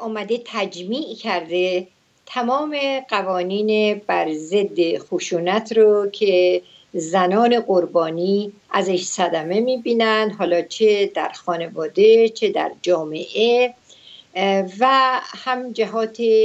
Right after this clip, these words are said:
جنسی، هم جسمی، هم عاطفی، روانی و مالی رو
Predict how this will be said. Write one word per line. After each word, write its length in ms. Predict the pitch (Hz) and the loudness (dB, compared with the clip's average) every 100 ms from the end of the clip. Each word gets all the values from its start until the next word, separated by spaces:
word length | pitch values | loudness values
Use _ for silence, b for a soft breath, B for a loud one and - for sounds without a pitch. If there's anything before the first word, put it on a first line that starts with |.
| 220 214 185 | 6 4 0
جنسی، 680 | 190 190 180 - - 220 233 | -2 -2 -2 -10 -12 -8 -6
هم 480 | 208 214 202 196 196 | -4 -4 -4 -4 -4
جسمی، 800 | 180 175 - 180 208 233 240 240 B B B - | -2 -2 -4 -6 -2 0 0 -4 B B B -4
هم 220 | 202 196 | -2 -2
عاطفی، 840 | - 180 180 175 - 233 240 240 214 | -2 -2 -2 -4 -4 -8 -6 -4 -2
روانی 920 | 196 - 170 165 170 208 240 247 220 | 0 0 -4 -4 -4 -2 0 -2 -2
و 180 | 196 185 | 0 0
مالی 560 | 180 180 180 175 226 285 | 0 0 0 0 -2 0
رو 380 | 247 226 214 | 4 6 4